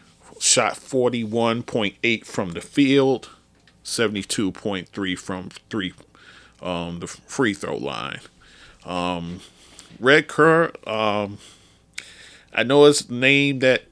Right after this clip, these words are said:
you don't think of right away, but these are strong numbers here. Strong numbers. It does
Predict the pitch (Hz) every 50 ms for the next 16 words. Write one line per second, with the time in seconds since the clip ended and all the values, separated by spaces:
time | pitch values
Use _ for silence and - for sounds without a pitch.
0 | _ _ _ - - 92 107 113 113 127 135 135 113 - _ - - 131 147 151
1 | - - 156 151 156 151 151 147 143 - - - 139 143 143 143 143 139 151 151
2 | 151 143 123 - 120 110 110 104 - - - - - - - - _ _ _ -
3 | 110 117 131 151 151 147 - - 165 160 160 165 160 156 160 175 175 160 139 113
4 | - - 113 101 101 107 - _ - - - - - - - - - - - -
5 | - - 113 113 123 127 131 135 135 131 135 139 139 135 139 131 - - - 95
6 | 92 - 104 107 120 127 - - -